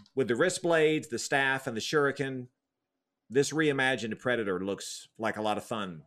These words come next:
that's coming in June. Very happy that, that they decided to, to do this figure because it looks very menacing.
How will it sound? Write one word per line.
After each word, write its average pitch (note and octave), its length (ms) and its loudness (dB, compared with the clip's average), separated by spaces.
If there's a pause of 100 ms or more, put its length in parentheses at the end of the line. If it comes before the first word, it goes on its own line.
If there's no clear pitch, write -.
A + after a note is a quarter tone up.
that's - 140 -14
coming G2+ 280 -10
in F2 100 -8
June. D#2 340 -10 (800)
Very B2+ 260 4
happy A#2 340 -2
that, F#2 220 -4 (560)
that G2+ 140 -8
they A2+ 160 2
decided G#2 480 -4
to, F#2 280 -4 (760)
to A2 80 -6
do A2 120 0
this G#2 200 -2
figure G2 340 -2
because F#2 300 -6
it G#2 100 -2
looks G#2 180 -4
very A2+ 340 2
menacing. F2+ 540 -6